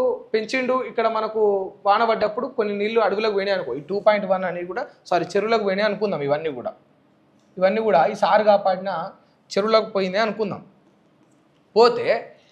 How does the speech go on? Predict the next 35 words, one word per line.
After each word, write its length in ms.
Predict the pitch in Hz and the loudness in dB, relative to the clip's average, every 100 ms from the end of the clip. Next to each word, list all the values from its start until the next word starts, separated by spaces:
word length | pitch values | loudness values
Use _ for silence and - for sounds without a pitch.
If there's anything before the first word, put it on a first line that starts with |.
| _ | _
ఈ 40 | 226 | -8
సిక్స్ 280 | - 233 - | -6 -6 2
పాయింట్ 220 | 294 285 | 4 4
వన్లకించెల్లి 580 | 277 277 269 262 262 269 | 2 0 -2 -2 -2 -2
మైనస్ 440 | 269 220 247 277 277 | 0 0 2 2 0
టూ 100 | 254 | -2
పాయింట్ 320 | 254 262 262 | 2 2 2
వన్ 360 | 247 233 240 240 - _ | 2 2 0 -4 -10 _
మనం 160 | 196 196 | -6 -6
తీసేసినా 520 | 196 202 240 226 175 | -6 -4 0 0 -2
కూడా 360 | 131 151 240 247 - _ _ | -2 2 0 -2 -14 _ _
ఇంకా 320 | 190 254 277 320 | -4 0 4 4
ఫోర్ 280 | - 277 277 | 6 4 6
పాయింట్ 260 | 269 262 247 | 2 2 0
వన్, 260 | 196 214 226 - _ _ _ | 0 0 0 -8 _ _ _
ఈ 80 | 214 | -8
ఫోర్ 340 | 202 220 240 247 | -2 0 2 4
పాయింట్ 220 | 240 220 | 4 2
వన్ 160 | 214 220 | 0 2
అదనంగా 360 | 208 214 220 | 0 0 -2
ఇంకెక్కువ 400 | 214 202 180 214 | -6 -8 -6 -2
వరదలు 340 | 208 190 185 208 | 0 0 -2 -4
ఉన్నట్టే 380 | 202 254 277 | -4 -6 -6
కదా. 240 | 254 240 240 - _ _ _ _ _ - | -6 -6 -8 -10 _ _ _ _ _ -12
అట్లా 240 | 160 240 | 0 4
హైదరాబాద్ 520 | 226 220 233 254 269 220 | 4 4 2 2 2 0
ఇంకా 300 | 220 214 277 | 0 2 4
నాశనం 420 | 254 247 254 247 | 2 -2 -4 -8
చేసినట్టే 400 | 233 226 240 233 | -8 -8 -8 -6
కదా. 240 | 226 226 220 - _ _ _ _ _ _ _ _ _ - | -4 -4 -6 -12 _ _ _ _ _ _ _ _ _ -2
అర్థమైంది 380 | 214 240 240 233 | 0 2 2 0
కదా? 240 | 233 226 - _ _ _ _ _ _ _ _ _ _ _ - | 0 -4 -12 _ _ _ _ _ _ _ _ _ _ _ 2
ఏదో 180 | 220 294 | 6 8
అంటే 260 | 240 240 277 | 6 4 4
ఒక, 240 | 254 240 | 4 4